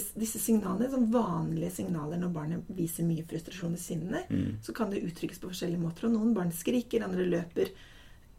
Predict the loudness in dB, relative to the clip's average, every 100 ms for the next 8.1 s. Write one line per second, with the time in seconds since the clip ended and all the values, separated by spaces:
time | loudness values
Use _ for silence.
0 | -8 0 2 4 4 2 0 0 2 2
1 | 0 -4 -14 -6 -6 -6 -14 -18 -10 0
2 | 2 2 4 6 6 4 0 -2 -2 -6
3 | -16 -18 0 2 2 2 2 2 -2 -4
4 | -4 -4 -2 2 4 2 2 -2 -2 -2
5 | -2 -4 -4 -2 -2 -2 0 -2 -4 -4
6 | -4 -6 -10 -20 -10 -4 -2 -4 -6 -6
7 | -8 -8 -8 -6 -4 -2 -4 -4 0 0